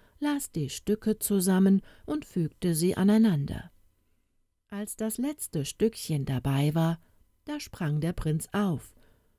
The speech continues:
und war so frisch und gesund wie vorher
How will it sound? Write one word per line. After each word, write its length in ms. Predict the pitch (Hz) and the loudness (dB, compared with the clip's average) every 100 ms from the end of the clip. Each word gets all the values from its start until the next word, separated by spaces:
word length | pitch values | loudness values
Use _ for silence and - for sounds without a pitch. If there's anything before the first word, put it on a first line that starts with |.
| _ - | _ -6
und 200 | 254 254 | -4 0
war 160 | 262 | 0
so 160 | 294 330 | 0 -2
frisch 340 | - 269 - | 0 -2 0
und 220 | 180 160 | 0 0
gesund 480 | 160 151 170 196 196 | 0 2 4 4 2
wie 100 | 254 | -2
vorher 640 | - 226 175 147 135 127 | 0 0 0 0 -4 -6